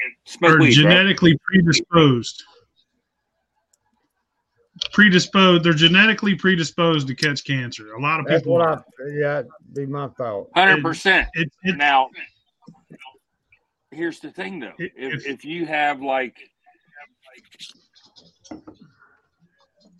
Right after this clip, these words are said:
Speaker 1: I can almost guarantee you this many people will catch cancer from smoking cigarettes.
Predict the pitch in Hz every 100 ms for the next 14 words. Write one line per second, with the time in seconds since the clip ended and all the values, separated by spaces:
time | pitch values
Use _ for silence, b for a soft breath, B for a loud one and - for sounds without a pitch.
0 | _ _ _ _ 131 139 147 170 170 156
1 | 170 170 170 156 165 160 147 139 131 131
2 | 131 151 151 151 160 165 160 147 131 123
3 | 117 117 110 - 139 135 - - - 147
4 | 135 117 127 107 104 113 107 - 127 123
5 | 120 110 - 135 113 101 90 80 _ -